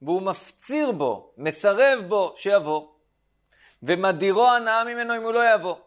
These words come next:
אין לנדר הזה שום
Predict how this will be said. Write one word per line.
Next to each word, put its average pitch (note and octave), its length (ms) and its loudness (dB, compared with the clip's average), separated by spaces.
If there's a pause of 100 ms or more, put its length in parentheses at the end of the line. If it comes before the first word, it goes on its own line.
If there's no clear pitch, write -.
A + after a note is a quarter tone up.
(1300)
אין B3+ 280 0
לנדר A#3 420 4
הזה G3+ 200 2
שום A3+ 500 -4